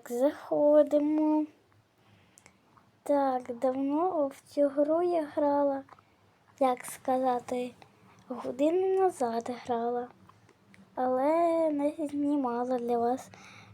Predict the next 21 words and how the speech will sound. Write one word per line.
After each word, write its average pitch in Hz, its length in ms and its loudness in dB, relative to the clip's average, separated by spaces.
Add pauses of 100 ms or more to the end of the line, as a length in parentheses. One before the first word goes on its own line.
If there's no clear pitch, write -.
щось 269 240 -4 (100)
прикольненьке. 233 1120 -6 (960)
Та - 80 -8
й 247 140 0 (140)
буду 311 400 -2
он 277 280 -2
знімати. 233 1000 -8 (1300)
Підписнички, 285 1080 -4
хоч 294 220 -6
і 294 40 -6
інтернету 285 760 -6
у 254 40 -10
нас 254 300 -12
немає, 311 640 0 (100)
але 247 440 -4 (380)
попробуємо. 214 640 -10 (440)
Е, 302 320 6
давай, 330 420 8 (640)
включайся. 285 1080 0 (500)
Все, 269 320 -4
давай. 247 500 -2